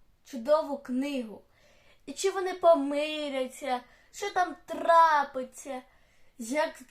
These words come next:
як закінчиться це літо. Просто там стільки несподіванок,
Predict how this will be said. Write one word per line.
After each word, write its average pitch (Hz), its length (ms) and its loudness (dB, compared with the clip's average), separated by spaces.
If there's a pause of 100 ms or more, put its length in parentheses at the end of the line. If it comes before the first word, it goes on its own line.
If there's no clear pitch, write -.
як 285 220 -6
закінчиться 294 680 -8
це - 320 -8
літо. 269 920 -6 (460)
Просто 294 340 -8
там 302 300 -2
стільки - 560 -4
несподіванок, 220 1000 -10